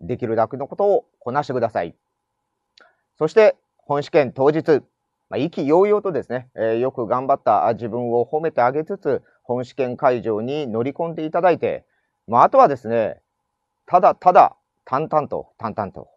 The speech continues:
お、クールにですね、自分が今まで積み重ねてきたものを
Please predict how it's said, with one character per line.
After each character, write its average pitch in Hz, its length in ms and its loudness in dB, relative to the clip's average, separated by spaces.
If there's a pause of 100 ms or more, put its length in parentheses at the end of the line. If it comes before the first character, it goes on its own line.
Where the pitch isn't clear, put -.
(120)
お、 95 200 -4
ク 143 200 -8
ー 127 100 -2
ル 98 120 -10
に 90 120 -14
で 92 100 -12
す - 100 -20
ね、 113 320 -6 (420)
自 113 140 -12
分 101 200 -10
が 143 340 2
今 101 220 -10
ま 107 140 -6
で 147 260 0 (460)
積 113 120 -12
み 107 160 -8
重 113 220 -4
ね 104 100 -8
て 98 140 -14
き - 80 -20
た 151 100 -4
も 151 120 -8
の 107 100 -6
を 73 180 -12